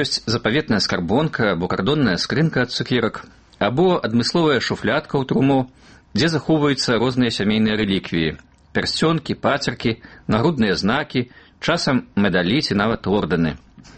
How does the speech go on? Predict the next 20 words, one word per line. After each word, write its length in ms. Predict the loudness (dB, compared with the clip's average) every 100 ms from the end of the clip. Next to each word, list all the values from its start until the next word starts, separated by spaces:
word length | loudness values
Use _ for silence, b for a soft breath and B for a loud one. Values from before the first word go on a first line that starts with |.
| B B -2
Ёсць 240 | 0 0
такая 240 | -2 -2 -2
скарбонка 540 | -2 -2 0 0 0
і 80 | 0
ў 40 | 0
нашай 280 | 0 -2
сям'і. 560 | -2 0 0 0 -2 -6 _ _ _ B B B B B B 0
Ордэнаў 400 | 0 2 0 0
там, 200 | -2 -2
праўда, 240 | -2 -2
няма, 320 | 0 0 0 0
затое 320 | -2 -2 0
ёсць 320 | 0 -4 -6
два 240 | -2 -2
залатыя 400 | 0 -2 0 0
медалі 480 | 0 0 0 0 0
аб 160 | -2 -2
заканчэнні 480 | -2 -2 2 2 2
сярэдняй 400 | 0 -2 0 -2
школы. 560 | 0 0 2 2 -2